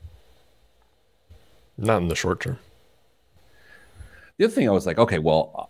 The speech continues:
Speaker 2: I, I'm selling this car to premium. I can make nine thousand. I, I could just buy a used car, the couple, you know,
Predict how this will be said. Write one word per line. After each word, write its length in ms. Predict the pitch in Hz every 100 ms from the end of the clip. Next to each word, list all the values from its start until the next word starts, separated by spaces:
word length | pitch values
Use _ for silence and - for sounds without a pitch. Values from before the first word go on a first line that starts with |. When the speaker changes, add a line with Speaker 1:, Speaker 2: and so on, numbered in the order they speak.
| _
Speaker 2:
I, 320 | - 82 73 90
I'm 120 | -
selling 280 | - 113 131
this 100 | 110
car 180 | - 104
to 80 |
premium. 340 | - 87 85 95
I 40 |
can 60 | 90
make 140 | 98
nine 140 | 98 101
thousand. 240 | 98 92
I, 100 | 107 107
I 120 | 113
could 120 | 107
just 160 | 139 127
buy 180 | 101 107
a 40 |
used 580 | 87 82 98 110 98 -
car, 640 | - 117 101 85 87 113 - - - _ _ _ _ -
the 80 | -
couple, 280 | - 104 98
you 60 |
know, 260 | 87 82